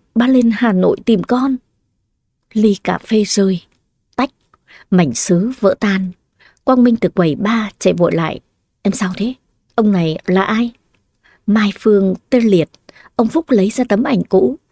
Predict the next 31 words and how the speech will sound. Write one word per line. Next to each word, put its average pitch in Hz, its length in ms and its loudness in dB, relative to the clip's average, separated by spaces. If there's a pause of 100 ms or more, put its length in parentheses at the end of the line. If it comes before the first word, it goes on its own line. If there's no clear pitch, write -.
(380)
Bà 208 140 0
hỏi 170 260 0
khắp - 280 -6
các 294 100 2
bệnh 233 180 0
viện, 175 220 2 (320)
tìm 190 160 2
từng 175 160 2
quán 196 300 -4
cà 240 160 -2
phê, 208 320 -2 (360)
ngồi 196 120 4
đây 240 120 2
mười 220 260 4
hai 262 220 0
ngày 220 280 2
chờ 208 160 2
con 240 260 0
rồi. 202 320 2 (760)
Trong 254 220 2
ảnh, 151 260 -2 (340)
mẹ 185 320 2
cô 247 140 4
trẻ 180 220 -2 (100)
trung 233 240 2
rạng 175 340 -4
rỡ, 170 220 2 (340)
bên 233 160 2
chàng 175 320 -2
trai 214 180 -2
trẻ. - 380 -4